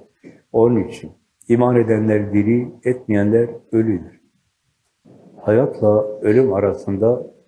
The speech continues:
sadece bir çizgi vardır. Sadece bir nefestir. Zaten hayat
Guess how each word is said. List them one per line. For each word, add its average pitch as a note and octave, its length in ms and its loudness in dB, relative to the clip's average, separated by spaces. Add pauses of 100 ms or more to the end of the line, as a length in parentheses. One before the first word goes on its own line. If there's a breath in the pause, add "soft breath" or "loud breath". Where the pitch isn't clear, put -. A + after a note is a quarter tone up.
(100)
sadece A2 640 2
bir A#2 280 -2
çizgi G#2 460 0
vardır. E2+ 520 -6 (1500)
Sadece A2 640 0 (1200)
bir A#2 240 2
nefestir. G2 720 -2 (1600)
Zaten G#2 340 -2
hayat G#2 420 0